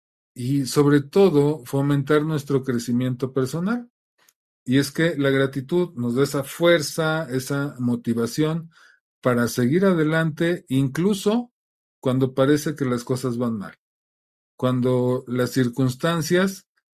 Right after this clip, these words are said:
parecen desalentadoras, la gratitud también puede transformar nuestro sufrimiento en algo significativo. Al encontrar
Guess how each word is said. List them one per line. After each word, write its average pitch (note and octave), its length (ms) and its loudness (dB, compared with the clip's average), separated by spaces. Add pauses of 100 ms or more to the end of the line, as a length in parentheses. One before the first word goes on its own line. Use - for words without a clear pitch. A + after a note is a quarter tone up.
(160)
parecen C3+ 440 2
desalentadoras, B2 1160 -2 (560)
la A#2 140 0
gratitud A#2+ 540 0
también C#3 600 -2 (140)
puede C#3+ 260 4
transformar B2+ 880 -2 (440)
nuestro D3 500 2
sufrimiento C#3 960 0
en B2 200 0
algo B2+ 260 0
significativo. G2+ 920 -6 (800)
Al A#2+ 180 -2
encontrar B2 720 0